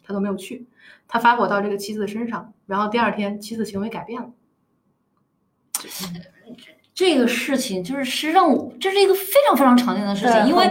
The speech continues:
Speaker 1: 对。
Speaker 2: 我们大部分的人都是把好的一面留给外面的人，外面那些同事啊，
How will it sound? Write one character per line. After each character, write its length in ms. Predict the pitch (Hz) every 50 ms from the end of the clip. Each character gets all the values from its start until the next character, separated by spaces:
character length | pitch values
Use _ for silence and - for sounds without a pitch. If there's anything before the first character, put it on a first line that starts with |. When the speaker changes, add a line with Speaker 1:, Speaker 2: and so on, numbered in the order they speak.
| - -
Speaker 1:
对。 240 | - 196 - - - - -
Speaker 2:
我 120 | 190 226
们 360 | 214 233 277 330 - - - -
大 160 | - 349 294
部 80 | 254 226
分 120 | 220 233
的 160 | 233 226 214
人 380 | 196 170 170 151 143 143 - -
都 120 | - 302 311
是 500 | 302 - - 294 233 180 135 127 110 -
把 120 | - 160 170
好 400 | - - - - 190 156 - -
的 100 | 190 190
一 100 | 196 202
面 380 | 202 202 196 180 160 - - _ _ _ _ _
留 340 | 156 185 185 185 208 247
给 260 | 240 - 185 - - - - _ _ _
外 160 | 254 240 233
面 120 | 202 185
的 120 | 165 131 -
人， 200 | - - - - _
外 100 | - 254
面 200 | 247 220 196 214
那 80 | 220 202
些 380 | 208 226 214 214 214 214 - _ _ _ _ _ -
同 140 | 190 196
事 220 | 196 - - 233 220
啊， 180 | 202 185 180